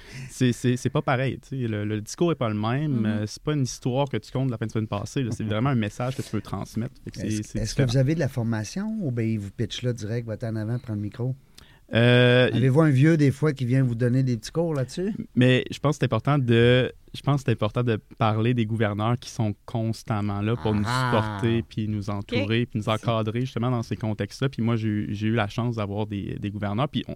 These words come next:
Speaker 1: ben, je pense que chacun des présidents et présidentes avant
Speaker 2: Mhm.
Speaker 1: moi ont eu cette même chance-là. Mais nos gouverneurs sont extrêmement présents, puis ils sont là pour aider, puis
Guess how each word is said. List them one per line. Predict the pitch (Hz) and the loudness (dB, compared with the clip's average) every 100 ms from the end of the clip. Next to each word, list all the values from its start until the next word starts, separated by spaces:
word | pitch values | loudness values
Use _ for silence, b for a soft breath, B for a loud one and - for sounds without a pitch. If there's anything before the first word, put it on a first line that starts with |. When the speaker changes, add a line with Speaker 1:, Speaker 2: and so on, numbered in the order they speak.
| - | -10
Speaker 1:
ben, | 98 - | -14 -14
je | - | -12
pense | 104 | -12
que | - - | -12 -14
chacun | - 113 120 | -8 -6 -2
des | 117 | -4
présidents | - 113 101 110 110 | -4 -6 -6 -4 -4
et | |
présidentes | - 107 104 110 110 | -6 -6 -4 -4 -2
avant | 98 101 | -2 0
Speaker 2:
Mhm. | |
Speaker 1:
moi | 107 | 0
ont | 117 | -2
eu | 107 | -4
cette | 107 104 | -6 -8
même | 101 104 | -6 -6
chance-là. | 101 95 135 - B B B | -6 -6 -8 -10 B B B
Mais | |
nos | 113 110 | 0 0
gouverneurs | 107 113 131 | -2 -2 -2
sont | 107 | -4
extrêmement | - - 107 107 | -6 -4 -2 -2
présents, | - 101 127 123 | -4 0 0 0
puis | 107 - b b b | -4 -10 b b b
ils | |
sont | - 110 | -4 0
là | 123 | 0
pour | 113 107 | 0 0
aider, | 101 143 | 2 0
puis | 160 - | -2 -8